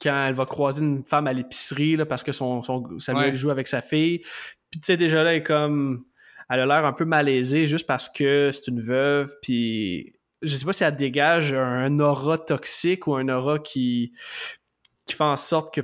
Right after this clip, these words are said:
Speaker 1: personne la prend au sérieux, là, mais non, effectivement, c'est assez révoltant, la scène du poste de police. OK, ensuite de ça, on retourne dans la maison. Euh, le chien d'Amelia, euh, Bugsy,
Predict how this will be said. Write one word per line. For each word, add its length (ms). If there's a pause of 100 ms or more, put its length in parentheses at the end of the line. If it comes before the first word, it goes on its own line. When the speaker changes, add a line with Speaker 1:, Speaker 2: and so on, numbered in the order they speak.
(500)
Speaker 1:
personne 280
la 100
prend 200
au 60
sérieux, 560
là, 200
mais 920
non, 220
effectivement, 480
c'est 120
assez 180
révoltant, 420
la 140
scène 200
du 80
poste 220
de 60
police. 420 (1000)
OK, 160 (320)
ensuite 260
de 60
ça, 260 (240)
on 100
retourne 240
dans 80
la 100
maison. 500 (160)
Euh, 400
le 100
chien 240
d'Amelia, 680
euh, 220
Bugsy, 560